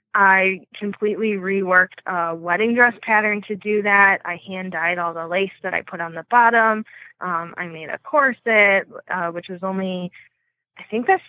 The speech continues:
yeah, it was only the second corset I made. Um, and I reworked the pattern to do that one as well. So just kind of all the weird stuff that I had never done before that I did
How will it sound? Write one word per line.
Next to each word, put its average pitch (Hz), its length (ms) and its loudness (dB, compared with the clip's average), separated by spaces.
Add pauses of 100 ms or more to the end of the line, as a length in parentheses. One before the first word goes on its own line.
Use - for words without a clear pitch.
yeah, 233 240 6
it 220 40 6
was 208 140 -2
only 233 140 0
the 302 180 -10
second 196 300 -8
corset 185 640 -2
I 185 200 -4
made. 175 680 -2 (480)
Um, 170 480 -2
and 185 160 2
I 175 260 4 (100)
reworked 185 480 2
the 190 80 -4
pattern 180 420 0
to 180 100 -14
do 175 180 -6
that 175 240 2
one 180 140 -6
as 170 180 -6
well. 180 460 0
So 196 80 -2
just 208 220 -6
kind 277 180 2
of 214 120 0
all 185 140 2
the 190 120 0
weird 170 360 -4
stuff 185 300 -2
that 175 100 -4
I 170 120 0
had 170 120 -12
never 170 300 -6
done 170 300 -6
before 294 580 4 (320)
that 196 140 -2
I 180 80 0
did 165 300 -4